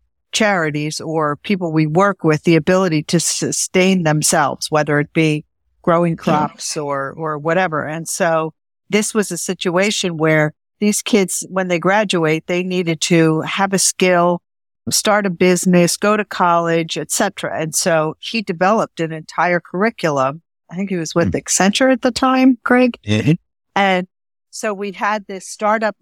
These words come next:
Speaker 1: Shark Tank competition where we, on our trip to Honduras,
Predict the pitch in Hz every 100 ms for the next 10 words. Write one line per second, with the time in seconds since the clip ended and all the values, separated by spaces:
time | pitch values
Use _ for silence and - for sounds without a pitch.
0 | _ - - 208 226 - 208 175 180 -
1 | 185 - 180 285 349 202 160 160 170 170
2 | 165 170 160 214 226 190 185 - 170 165
3 | 160 - 320 - 202 185 165 160 165 151
4 | 151 160 -